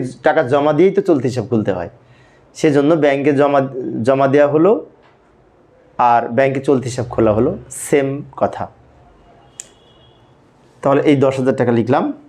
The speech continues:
আবার বিশ তারিখে বলছে ব্যাংকে থেকে উত্তোলন, ব্যাংক থেকে উত্তোলন করলে যাবে তার নগদান, ডেবিট, ব্যাংক ক্রেডিট, এটা অফিস প্রয়োজনে উত্তোলন বোঝায়, তো এটাও কোনটা হবে?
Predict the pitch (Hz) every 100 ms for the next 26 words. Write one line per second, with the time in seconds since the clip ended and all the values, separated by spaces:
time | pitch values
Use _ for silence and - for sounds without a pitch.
0 | _ _ _ _ _ - _ _ _ _
1 | _ _ 135 151 170 156 135 160 160 160
2 | 151 139 143 143 190 311 - - - _
3 | _ _ - 143 147 151 175 208 233 -
4 | - - 151 151 147 - 110 110 147 175
5 | 175 180 175 190 175 165 170 156 160 160
6 | 151 151 147 147 147 135 131 123 117 110
7 | 107 101 135 139 151 143 143 - 143 131
8 | 123 120 123 117 107 104 127 139 135 143
9 | - 127 110 98 85